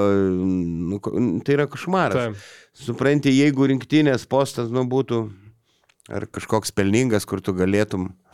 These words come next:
Speaker 1: ten kažkiek <laughs> užsidėt, nu, dabar, nežinau, jam pačiam reiktų, reiktų tą, mm, gerai apmąstyt. Aš tai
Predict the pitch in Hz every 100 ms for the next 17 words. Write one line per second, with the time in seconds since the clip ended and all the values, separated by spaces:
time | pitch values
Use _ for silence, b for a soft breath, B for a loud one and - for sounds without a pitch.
0 | b b b b b - 95 95 98 -
1 | 110 101 - - 98 87 92 - - 104
2 | 131 - 104 95 101 104 117 117 113 117
3 | 110 - - _ B B B B B B
4 | B - 101 113 107 104 110 - 113 104
5 | 98 92 - 80 98 98 95 - 92 107
6 | 101 98 95 92 92 90 90 92 98 82
7 | 87 87 90 95 98 92 90 92 85 -
8 | 92 87 80 - -